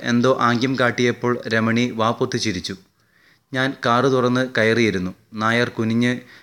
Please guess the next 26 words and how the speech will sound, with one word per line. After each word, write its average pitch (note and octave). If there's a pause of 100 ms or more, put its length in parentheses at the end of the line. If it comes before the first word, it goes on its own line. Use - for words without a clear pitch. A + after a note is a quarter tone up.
(160)
"ഞാൻ A#2
വേണമെങ്കിൽ B2
സൈക്കിളിൽ A#2
പുറകിൽ A#2
വരാം A#2+
സാർ," A#2
എന്ന് G#2+
പറഞ്ഞു. F#2+ (640)
"വേണ്ട," B2+
എന്ന് C3+
പറഞ്ഞ് B2
ഞാൻ B2
പുറപ്പെട്ടു. G#2 (220)
അയാൾ A#2+
മാഞ്ഞ് A#2
ഓഫീസും A#2+
മായുന്നത് A#2
വരെ A#2+ (360)
എൻ്റെ A#2
ദേഹത്തു-, A#2 (1040)
എൻ്റെ A#2+
ദേഹത്തുണ്ടായിരുന്ന A#2
മുറുക്കം A2+
അയഞ്ഞു. G2 (720)
ചുമലുകൾ A#2+ (100)
മെല്ലെ A2+